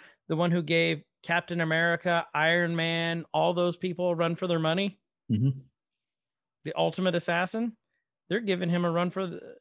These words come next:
Speaker 1: for his money, the three of 'em.
Speaker 2: Yep.
Speaker 1: In comes Red Wing, just,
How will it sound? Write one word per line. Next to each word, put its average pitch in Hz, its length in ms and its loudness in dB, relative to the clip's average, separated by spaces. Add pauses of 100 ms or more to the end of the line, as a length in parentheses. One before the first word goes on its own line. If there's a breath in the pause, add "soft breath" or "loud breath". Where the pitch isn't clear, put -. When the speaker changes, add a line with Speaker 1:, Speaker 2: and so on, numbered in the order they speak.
(200)
Speaker 1:
for 190 100 -2
his 196 120 -4
money, 208 420 -4
the 156 120 -4
three 220 220 -2
of 160 140 0
'em. 104 140 -18 (440)
Speaker 2:
Yep. - 220 -4 (2000)
Speaker 1:
In 190 120 0
comes 180 280 0
Red 170 220 2
Wing, 180 380 0 (100)
just, 156 300 -4